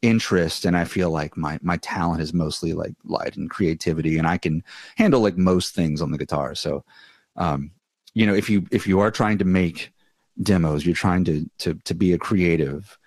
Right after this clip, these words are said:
you gotta find y-, your own thing, your own sound. And then beyond that, it, it, you just gotta hope that people are interested in, in listening to it. And, and that's where just being smart about how you, you know, present yourself,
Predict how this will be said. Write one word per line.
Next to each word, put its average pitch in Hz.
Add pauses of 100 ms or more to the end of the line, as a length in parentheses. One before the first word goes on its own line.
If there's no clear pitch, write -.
(640)
you 107
gotta 151
find 127
y-, 101
your 92
own 85
thing, 90 (400)
your 101
own 87
sound. - (760)
And 90 (260)
then 104
beyond 113
that, 95 (140)
it, 85 (220)
it, 95 (360)
you 95
just 87
gotta 80
hope 90
that -
people 85
are 76
interested 80
in, 71
in 76
listening 85
to 76
it. 67
And, 73 (340)
and 82
that's 107
where 95
just 76
being 80
smart 92
about 78
how 80
you, 76 (320)
you 92
know, 73
present 101
yourself, 78